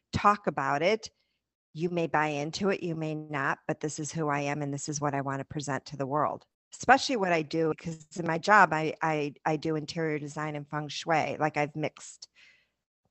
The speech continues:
interior design with feng shui and kind of sprinkling some human design in there. And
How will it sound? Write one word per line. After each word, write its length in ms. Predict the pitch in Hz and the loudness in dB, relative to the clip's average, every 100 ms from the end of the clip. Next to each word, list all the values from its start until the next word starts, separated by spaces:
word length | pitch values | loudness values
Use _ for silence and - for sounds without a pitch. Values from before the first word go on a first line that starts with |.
| - | -2
interior 520 | 175 160 175 165 160 | -2 0 2 4 2
design 360 | 151 147 160 151 | -2 -4 -4 -4
with 120 | 147 | -6
feng 260 | - 165 151 | -4 -4 -2
shui 840 | - 214 196 190 185 185 180 - 165 | -2 4 6 6 4 2 0 -2 -2
and 380 | 151 151 143 - _ | -2 -2 -4 -10 _
kind 180 | - 170 | -4 -2
of 80 | 151 | -2
sprinkling 580 | - - 180 175 185 180 | -6 -2 -2 -2 -4 -4
some 200 | - 180 | -6 -4
human 300 | 180 180 175 | -2 -4 -4
design 440 | 170 180 170 175 | -4 0 2 2
in 100 | 175 | -2
there. 420 | 170 165 160 165 - - - - _ _ - | 0 2 2 0 -4 -20 -20 -20 _ _ -4
And 440 | 175 175 170 165 | 0 2 2 0